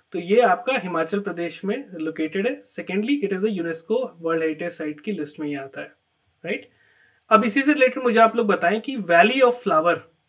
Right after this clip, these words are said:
Valley of Flower National Park ये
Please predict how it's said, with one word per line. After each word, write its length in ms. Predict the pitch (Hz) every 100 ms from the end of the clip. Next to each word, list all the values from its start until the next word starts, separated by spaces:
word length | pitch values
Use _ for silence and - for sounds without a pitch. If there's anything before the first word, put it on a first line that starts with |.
| _ _ _ _ _ _ _ _ _ _ _ _ _ -
Valley 380 | 160 175 240 214
of 160 | 233 - _ _ _ _ _ _ _ _ - -
Flower 420 | 180 175 175 175 208 _ _ _ _ _ _ _ _ _ 170
National 380 | 170 - 208
Park 280 | 202 180 202 190
ये 300 | 185 240